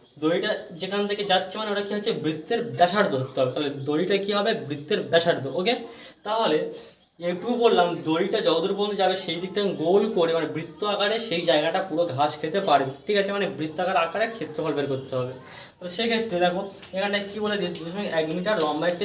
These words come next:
দড়ি দিয়ে, মানে ব্যাসার্ধ দিয়ে বৃত্তের ক্ষেত্রফল বের করতে হবে। অতএব আমরা এখানে দেখো, বেশিরভাগটা আমি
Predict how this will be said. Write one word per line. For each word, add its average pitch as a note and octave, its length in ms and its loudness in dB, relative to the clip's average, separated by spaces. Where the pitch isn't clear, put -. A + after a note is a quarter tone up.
দড়ি C#3+ 240 2
দিয়ে, C3 200 -2
মানে D#3+ 180 -6
ব্যাসার্ধ F3 280 2
দিয়ে A#3+ 120 2
বৃত্তের G3 360 0
ক্ষেত্রফল F3+ 400 0
বের D3+ 140 -2
করতে - 240 -4
হবে। B2 140 -2
অতএব F#3+ 320 0
আমরা F#3+ 220 -2
এখানে G#3+ 180 -4
দেখো, D#3 220 2
বেশিরভাগটা G3+ 580 2
আমি A3 140 -2